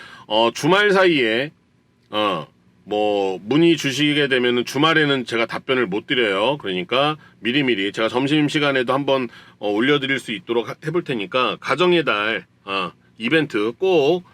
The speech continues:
받아가시기를 바랍니다. 아시겠죠? 어, 아주 멋진 종목 매집해가면서 지금 수익 내려고 준비하고 있는 종목이 하나가 나타나서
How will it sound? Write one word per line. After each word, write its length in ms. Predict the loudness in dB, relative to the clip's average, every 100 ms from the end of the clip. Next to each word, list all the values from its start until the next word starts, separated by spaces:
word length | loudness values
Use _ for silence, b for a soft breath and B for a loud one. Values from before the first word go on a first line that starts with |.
| b b b
받아가시기를 1000 | -2 0 -2 -4 -6 -4 -4 -2 -4 -8 -8
바랍니다. 560 | -4 -2 -4 -8 -12 _ -14
아시겠죠? 560 | -8 -8 -4 -2 -2 -4 B B B
어, 400 | -8 -4 -4 -4
아주 160 | -2 0
멋진 300 | 0 0 2
종목 460 | 2 2 0 -2 -4 b b b
매집해가면서 800 | -4 -4 -4 -2 0 0 -2 -4
지금 280 | -6 -8 -8
수익 220 | -4 -2
내려고 340 | 0 -2 -4
준비하고 480 | -6 -6 -2 -2 -2
있는 200 | -6 -6
종목이 300 | -8 -8 -6
하나가 260 | -4 -4 -4
나타나서 680 | -6 -8 -6 -2 0 0